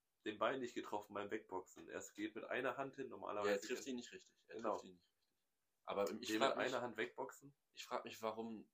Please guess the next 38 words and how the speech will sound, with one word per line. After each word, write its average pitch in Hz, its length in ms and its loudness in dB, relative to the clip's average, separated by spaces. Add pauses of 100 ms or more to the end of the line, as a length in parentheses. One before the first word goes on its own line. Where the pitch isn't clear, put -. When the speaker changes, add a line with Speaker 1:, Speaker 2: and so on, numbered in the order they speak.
(200)
Speaker 2:
macht - 220 -8
er 110 80 -2
den 107 120 -4
nicht 104 140 -8
einfach 107 200 -6
zur - 180 -4
Ecke 113 220 -2
und 101 300 -2
dann 104 380 -4 (260)
ist - 180 -10
wieder 98 180 0
gut. 110 220 -4 (120)
Speaker 1:
Ich - 60 -10
Speaker 2:
Aber 92 360 2
Speaker 1:
fra-, - 40 -8
ich - 100 -10
frag 104 240 -2
mich, 98 160 -8
warum 85 160 -2
fängt 143 260 -4
er 95 100 -2
den 85 120 -6
nicht? 82 220 -14
Also 98 160 0
für - 200 -4
mich 135 160 -2
sah 131 140 4
es 127 80 -4
so - 80 -2
aus, 117 180 2
als 110 140 -8
hätte 117 140 -6
man 104 140 -2
den 95 100 -4
locker 117 240 -2
mal 101 160 2
fangen 98 220 -2
können. 82 220 -12